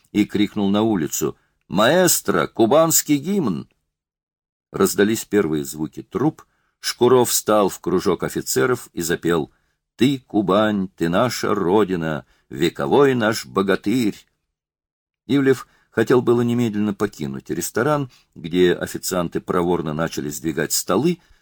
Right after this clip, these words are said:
но Однойко и Ковалевский стали упрашивать. "Алексей, да подожди, посмотрим, как будет кутить Шкуро. Кстати, он всех приглашает за свои столы". В самом деле Шкуро кричал: "Прошу, прошу, господа, ко мне!"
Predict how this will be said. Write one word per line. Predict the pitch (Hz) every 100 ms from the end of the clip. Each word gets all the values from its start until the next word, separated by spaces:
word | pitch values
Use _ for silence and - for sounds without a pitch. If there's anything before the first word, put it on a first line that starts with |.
| _
но | 98 113
Однойко | 113 104 123 120 110 117
и | - 113
Ковалевский | - 104 117 123 - 76
стали | - 92
упрашивать. | 82 - 64 - - _ _ _ _ -
"Алексей, | 76 - - 69 58
да | -
подожди, | 151 170 165 175
посмотрим, | - 170 185 196 185 131
как | 104 117
будет | 120 113 -
кутить | 101 101 101
Шкуро. | - - 82 69 60 _ _ _ _
Кстати, | - - 98 78 - _ -
он | 143 143
всех | - 156 139 -
приглашает | 101 98 101 113 104 71
за | 80
свои | - 80 78
столы". | - 76 64 60 _ _ _ _ _ _ _ _ _ _
В | -
самом | 139 160 143
деле | 104 104 -
Шкуро | - 80 78 85
кричал: | - 71 - 71 67
"Прошу, | - 80 - - 202 185
прошу, | - 82 110 - 185 160
господа, | 156 - 101 107 117 120
ко | - 95
мне!" | 92 92 98